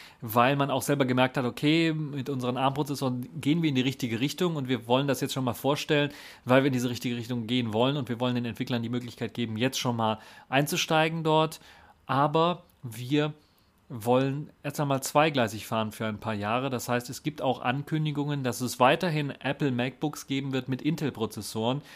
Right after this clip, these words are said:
Und ich denke, das ist, glaube ich, der richtige Weg. Weil ich erinnere mich noch ganz stark, als man Power P C ausge-,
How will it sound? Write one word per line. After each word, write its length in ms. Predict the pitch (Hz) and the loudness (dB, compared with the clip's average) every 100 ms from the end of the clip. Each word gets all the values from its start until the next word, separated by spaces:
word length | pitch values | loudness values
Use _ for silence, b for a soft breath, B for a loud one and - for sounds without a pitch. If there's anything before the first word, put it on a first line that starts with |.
| B B B | B B B
Und 120 | 143 | -2
ich 100 | 151 | -2
denke, 240 | 170 185 185 | 0 0 0
das 140 | 151 | -2
ist, 100 | 156 | -2
glaube 220 | 151 147 | 0 0
ich, 60 | 143 | 0
der 120 | 127 | -4
richtige 420 | 135 - 123 117 | -4 -6 -4 0
Weg. 360 | 113 127 - - _ _ _ _ _ _ _ - | 4 4 2 -6 _ _ _ _ _ _ _ -10
Weil 560 | 120 120 127 131 139 - | 2 6 6 4 0 -4
ich 140 | 156 | -4
erinnere 220 | 165 151 165 | -2 -2 -2
mich 160 | 139 | -2
noch 100 | 139 | -4
ganz 280 | 131 139 - | -4 -4 -8
stark, 420 | - 123 127 135 | -2 0 2 0
als 340 | 127 120 - - | -4 -8 -8 -8
man 180 | 123 113 | -6 0
Power 240 | 123 123 | 4 4
P 100 | 131 | 2
C 340 | - 120 110 - | -2 -2 -4 -6
ausge-, 680 | 113 123 131 - 120 107 107 | -4 -2 -4 -4 0 0 -2